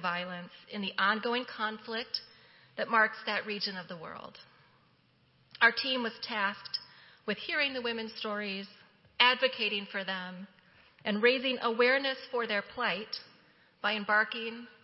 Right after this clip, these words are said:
on the Kilimanjaro climb. As our plane flew from Kenya into Tanzania, I looked out the window and saw the top of the mountain.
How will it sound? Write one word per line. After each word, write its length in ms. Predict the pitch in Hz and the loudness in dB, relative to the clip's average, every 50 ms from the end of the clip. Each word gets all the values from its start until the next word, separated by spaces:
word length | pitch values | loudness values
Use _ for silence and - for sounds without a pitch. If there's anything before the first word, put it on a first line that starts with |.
| - - - | -16 -6 -4
on 140 | 202 208 202 | -4 -2 -4
the 60 | 202 | -6
Kilimanjaro 720 | - - 214 202 190 185 190 185 190 185 185 180 180 180 180 | -8 -8 -8 -8 -8 -10 -10 -8 -6 -6 -6 -6 -8 -10 -12
climb. 500 | - - 190 185 180 170 160 - - 170 - - _ _ - - _ _ _ _ _ _ _ _ _ _ _ _ _ _ _ _ - - - - - - - | -12 -12 -10 -10 -10 -10 -12 -14 -18 -20 -20 -20 _ _ -20 -20 _ _ _ _ _ _ _ _ _ _ _ _ _ _ _ _ -20 -20 -20 -20 -20 2 6
As 160 | - 262 262 | 6 6 8
our 140 | 285 277 269 | 8 6 4
plane 380 | 269 - - 320 311 330 330 - - - | 4 2 2 2 2 2 0 -4 -10 -6
flew 440 | 277 269 262 254 247 247 254 254 240 - | -2 0 2 4 4 2 2 -2 -4 -8
from 140 | 254 233 | -8 -8
Kenya 560 | - - - 254 240 240 233 226 220 220 233 226 - | -6 -4 -4 -4 -2 -2 -2 0 0 -2 -2 -4 -4
into 240 | 226 220 220 - 220 | -4 -4 -2 -2 -4
Tanzania, 720 | 208 - 220 208 202 196 208 196 196 190 185 180 175 180 185 - - - - - _ _ _ _ - - - - - _ | -4 -4 -2 -4 -4 -4 -4 -4 -4 -4 -2 -2 -2 -4 -6 -8 -16 -20 -20 -20 _ _ _ _ -20 -20 -20 -20 -12 _
I 120 | - 233 247 | -4 -4 -2
looked 260 | 302 453 480 - 339 | -2 -4 -2 0 0
out 120 | 330 294 - | 0 0 0
the 120 | - 294 262 | -2 -4 -4
window 540 | 311 311 302 226 175 151 - - - 208 233 - - - - - - _ _ _ _ _ _ _ _ _ _ _ _ _ _ _ - | -4 -4 -2 -2 -4 -4 -4 -4 -6 -8 -6 -6 -6 -6 -6 -10 -20 _ _ _ _ _ _ _ _ _ _ _ _ _ _ _ -8
and 100 | 233 240 - | -8 -8 -6
saw 200 | - 269 269 262 | -4 -2 0 0
the 100 | 214 196 - - - - | 0 -2 -2 -2 -4 -2
top 220 | 339 330 269 269 - - - - - - - | 0 0 0 0 -2 -8 -14 -16 -16 -14 -12
of 80 | 226 | -8
the 100 | 233 262 | -6 -6
mountain. 580 | 269 302 330 339 - - 202 - - - - | -4 -4 -4 -4 -4 -4 -4 -4 -6 -10 -14